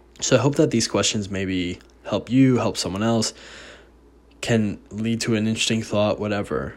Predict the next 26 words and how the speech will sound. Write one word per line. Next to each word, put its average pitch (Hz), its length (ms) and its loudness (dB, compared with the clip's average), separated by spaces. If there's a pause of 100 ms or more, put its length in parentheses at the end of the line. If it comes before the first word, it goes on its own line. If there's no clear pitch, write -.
I 107 120 -4
hope 117 180 -4
that 110 140 0
it 107 100 -4
can 101 380 -6
at 95 120 -6
least 117 300 0
serve 107 240 0
some 101 300 -2
sort 104 180 -2
of 92 100 -4
purpose, - 460 -8
because 95 560 -4 (100)
I - 60 -4
really 110 320 2
think 104 220 -6
that 95 120 -10
these 90 200 -4
questions 101 420 -6
can 95 140 -6
be 80 80 -4
helpful 92 320 -6
for - 180 -8
all 85 240 0
of 71 80 -6
us - 220 -8